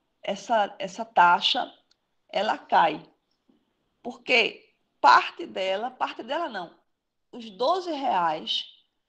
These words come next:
que é seis por cento sobre duzentos,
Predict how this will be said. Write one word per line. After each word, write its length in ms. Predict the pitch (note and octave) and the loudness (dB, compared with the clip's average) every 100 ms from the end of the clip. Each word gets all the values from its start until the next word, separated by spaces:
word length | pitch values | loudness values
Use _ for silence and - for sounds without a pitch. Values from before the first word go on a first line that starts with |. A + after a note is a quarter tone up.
| _ | _
que 220 | - C4+ A#3 | -14 -6 -2
é 360 | F#3+ G#2+ _ _ _ | -2 -6 _ _ _
seis 360 | - - A3+ - | -16 -10 -8 -8
por 160 | - | -12
cento 480 | - - G3 F3 F3+ | -14 -12 -12 -12 -14
sobre 340 | - G3+ F3+ F#3+ | -12 -10 -10 -12
duzentos, 920 | A#3+ A3 E3+ E3 F3 - - - | -12 -10 -8 -10 -12 -6 -6 -6